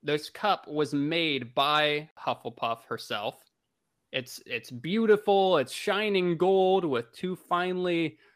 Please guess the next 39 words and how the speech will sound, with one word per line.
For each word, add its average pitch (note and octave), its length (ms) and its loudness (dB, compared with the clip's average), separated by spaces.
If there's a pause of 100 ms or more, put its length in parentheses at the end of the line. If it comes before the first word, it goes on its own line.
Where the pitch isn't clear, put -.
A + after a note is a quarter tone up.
(160)
wrought C#3+ 460 -2
handles D#3+ 880 2
on C3+ 140 -2
each D3 280 -4
side, C#3+ 560 4
and B2 120 -4
engraved F3 680 2
on F3+ 240 4
it E3 180 0 (340)
is C3+ 240 -4
this C3+ 260 -4
picture F3+ 420 -2
of C#3 80 0
a B2 60 -2
badger. E3+ 760 0
And A#2+ 100 -6
I B2+ 40 -2
like C3 180 -2
to B2 60 -10
think C3 220 -8
this A#2+ 140 -10
badger C3+ 400 0
is, B2 100 -8
like, A#2+ 160 -8
standing C#3 420 -4
on B2 120 -4
top B2+ 300 -2
of A#2+ 80 -18
a A#2 60 -10
rock, A#2+ 480 -2 (220)
you C3+ 140 -4
know, B2 140 -4
like, A#2 240 -6
head D#3+ 300 2
up, C#3+ 260 0 (320)
chin F3+ 320 4
and, D#3 140 0 (100)
chin G3+ 300 4
up, D#3+ 240 4